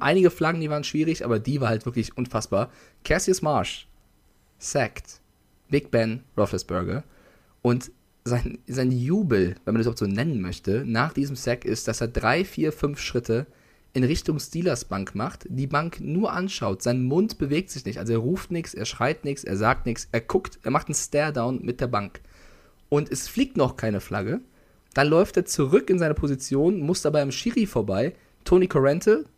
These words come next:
der Referee, sehr, sehr erfahrener Typ, hat man ja gesehen, vor allem im, äh, Hüfttanz, schiebt seine Hüfte raus, um Marsh, dem Spieler,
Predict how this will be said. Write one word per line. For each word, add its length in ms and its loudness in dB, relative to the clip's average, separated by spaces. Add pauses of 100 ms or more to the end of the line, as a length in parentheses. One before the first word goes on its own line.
der 100 2
Referee, 500 4
sehr, 260 2
sehr 160 4
erfahrener 480 2
Typ, 200 0
hat 100 -2
man 80 -2
ja 60 2
gesehen, 320 0
vor 160 -2
allem 220 0
im, 260 0
äh, 300 0
Hüfttanz, 480 -2 (460)
schiebt 340 2
seine 280 4
Hüfte 400 2
raus, 400 2
um 320 4 (120)
Marsh, 640 2 (200)
dem 120 6
Spieler, 580 6